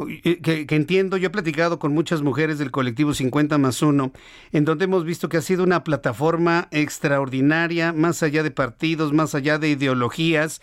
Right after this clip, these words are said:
y que entiendo que mucho de ese espíritu del colectivo Cincuenta más uno le han dado mucho espíritu a su candidatura, ¿no es así, Maru?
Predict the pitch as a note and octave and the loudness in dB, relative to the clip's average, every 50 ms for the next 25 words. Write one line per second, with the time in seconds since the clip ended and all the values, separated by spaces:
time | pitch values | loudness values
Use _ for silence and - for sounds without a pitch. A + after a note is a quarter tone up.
0 | - - - - - - - - - - - E3 - F#3+ F3+ F3+ D#3 - G#3+ C4 | -20 -20 -20 -20 -20 -20 -20 -20 -12 -6 -4 -2 0 2 0 0 0 0 0 0
1 | C4+ C4+ - G3+ F#3 F#3 A3+ A#3+ - - A3+ F#3+ A3 A3+ F#3+ A#3 G3+ - - - | 0 0 0 -2 -2 -2 -2 -4 -2 -2 -2 0 0 0 0 0 -2 -2 -2 -2
2 | G#3+ G#3 A3 G3+ D#3+ G3 E3+ D#3+ - - D#3 D3 - - G3+ F#3+ C#3 F3 D3+ - | -2 -2 -2 -2 0 0 0 0 2 0 0 0 0 -2 -2 -2 -2 -2 0 0
3 | F#3+ F3+ - D#3+ D#3+ D3 - - F#3 F#3 F3+ E3 E3+ F3 F3 F3 F3+ F3 F3 F3 | -2 0 0 0 0 0 0 0 0 2 2 2 2 0 2 0 0 0 0 -2
4 | D#3+ D#3+ F#3+ F#3 G#3+ - - - A3+ A3 F#3+ - F3 D3 E3 - E3+ D#3 D3 D#3+ | -2 -2 -2 -4 -4 -8 -4 -4 -4 -4 -2 -4 -2 -2 0 0 0 0 0 0
5 | D#3 D#3 - - C4+ C#4 A#3 F#3+ G3 G#3+ E3+ F#3 D#3 G3+ G3 F#3 F#3 G3+ A#3+ D4 | 0 -2 0 0 -2 0 0 0 -2 -2 -4 -4 -2 0 2 2 2 2 2 0
6 | C4 F3 | -2 -4